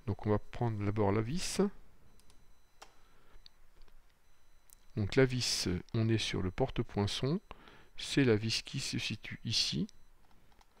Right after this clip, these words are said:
Donc par correspondance de vue, on va retrouver la vis ici,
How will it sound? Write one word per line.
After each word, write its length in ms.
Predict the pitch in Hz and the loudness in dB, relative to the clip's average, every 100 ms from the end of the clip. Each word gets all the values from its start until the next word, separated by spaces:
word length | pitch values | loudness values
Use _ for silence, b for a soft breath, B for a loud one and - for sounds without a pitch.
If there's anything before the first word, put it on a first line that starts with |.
| B B B B - | B B B B -4
Donc 160 | 104 - - - | -4 -4 -18 0
par 160 | 117 117 | 2 2
correspondance 680 | 117 117 - 110 107 104 | 0 0 0 0 2 0
de 120 | 98 95 | 0 -2
vue, 640 | 95 110 151 190 - - | -2 -4 -4 -4 -6 -6
on 100 | - | -6
va 160 | 104 92 | -2 0
retrouver 480 | 101 101 - 95 131 | 0 -2 -4 -2 0
la 100 | 104 | 2
vis 300 | 117 - - | 0 -2 -2
ici, 420 | 131 - - - | -4 -4 -4 -8